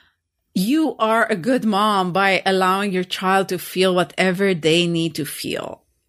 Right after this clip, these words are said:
And their tears is not an indicator of how good you're doing at being a mom. Tears are part of their life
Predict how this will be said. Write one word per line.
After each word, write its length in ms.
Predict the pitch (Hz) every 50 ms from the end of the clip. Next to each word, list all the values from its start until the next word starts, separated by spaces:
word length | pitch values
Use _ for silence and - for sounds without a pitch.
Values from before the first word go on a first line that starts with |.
| _ -
And 400 | 185 175 175 175 175 160 - - - _ _ _ _ _ _ _ _ _ _ _ _ _ _ _ _ _ _ _ _ _ _
their 280 | 202 175 233 247 262
tears 760 | 262 - - 285 254 277 302 320 349 370 359 - - - - - _ _ _ _ _ _ _ _ _ -
is 160 | 208 233 202
not 280 | 220 208 202 208 214
an 120 | 226 214 -
indicator 1000 | - 196 202 214 208 214 214 - - 190 175 170 156 151 147 147 143 - - _ -
of 140 | 175 160
how 280 | - - - 196 185 196
good 280 | 190 165 185 185 180 -
you're 120 | 185 180
doing 600 | 170 - 165 165 170 165 156 151 147 151 151 - - - - _ _ _ _ -
at 180 | - 175 151 147
being 260 | 160 151 147 147 143
a 60 | 131
mom. 380 | 127 123 - - - - - - _ _ - - - - - _ _
Tears 440 | - - - 214 208 208 208 208 -
are 140 | - - 160
part 480 | 147 - - - - 202 190 196 196 190
of 200 | 196 185 185 185
their 180 | 175 170 175
life 500 | 170 170 165 160 165 170 170 190 180 -